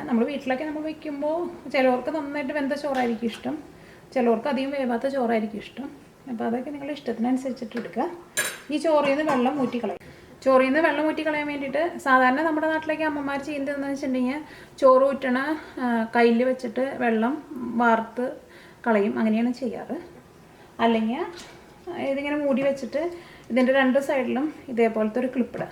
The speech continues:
ഇത് രണ്ട് സൈഡിലിടണം, നല്ല ടൈറ്റ് ആയിട്ടുള്ള ക്ലിപ്പായിരിക്കണം. എന്നിട്ട് ഇതിനെ കമത്തി വെച്ചിട്ടുണ്ടെങ്കിൽ ഇതിൽ നിന്ന് വെള്ളം പോയിക്കോളും. അല്ലെങ്കിൽ ഇതേപോലെ ഇങ്ങനെ ഓട്ടയായിട്ടുള്ള പാത്രത്തിലേക്ക് ഈ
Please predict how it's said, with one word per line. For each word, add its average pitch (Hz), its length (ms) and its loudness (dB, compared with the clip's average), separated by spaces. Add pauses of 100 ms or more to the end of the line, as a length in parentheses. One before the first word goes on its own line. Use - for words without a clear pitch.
(1800)
ഇത് 262 160 0
രണ്ട് 262 260 6
സൈഡിലിടണം, 269 580 0 (140)
നല്ല 220 220 -2
ടൈറ്റ് 240 240 0
ആയിട്ടുള്ള 262 320 -6
ക്ലിപ്പായിരിക്കണം. 220 560 -6
എന്നിട്ട് - 480 -14
ഇതിനെ 302 220 0
കമത്തി 311 300 0
വെച്ചിട്ടുണ്ടെങ്കിൽ 277 540 -4 (460)
ഇതിൽ 226 160 0
നിന്ന് 233 220 2
വെള്ളം 214 300 0
പോയിക്കോളും. 214 460 -6 (680)
അല്ലെങ്കിൽ 226 360 2 (440)
ഇതേപോലെ 262 520 2 (200)
ഇങ്ങനെ 269 200 -4 (100)
ഓട്ടയായിട്ടുള്ള 269 520 0 (100)
പാത്രത്തിലേക്ക് 220 640 -4 (760)
ഈ 254 40 2